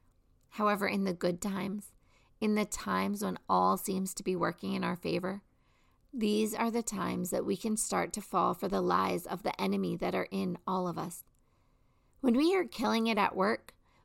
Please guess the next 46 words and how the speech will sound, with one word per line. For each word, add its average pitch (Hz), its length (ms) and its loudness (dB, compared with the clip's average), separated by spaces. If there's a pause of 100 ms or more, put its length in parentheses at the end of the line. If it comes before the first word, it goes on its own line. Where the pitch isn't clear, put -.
we 220 100 2
can 233 180 2
start 208 360 2
to - 80 -8
get - 240 0
prideful 190 640 -2 (320)
and 208 160 0
think 208 240 2
that 208 160 0
it 196 140 2
is 196 160 2
because 190 400 -4
we're 190 240 -2
just 208 300 -2
really 196 360 0
great 190 380 2
at - 160 -2
what 170 160 -4
we - 100 -2
do. 185 300 -4 (800)
When 214 180 4
we 220 140 6
are 196 100 4
killing 185 460 -2
it - 160 -4
as 185 160 -2
a 175 60 -2
parent, 185 480 -4 (400)
we 226 160 0
can 254 180 0
start 190 260 0
to 190 80 -4
think 175 300 -6
that 175 160 0
our 180 100 4
children 185 520 -2
are 190 120 -4
doing 190 280 -2
so - 360 0
well - 360 -2 (260)
because 208 300 -2
we 196 260 -2
are 185 120 -4
such - 340 -4
good 180 200 -4
parents. - 580 -8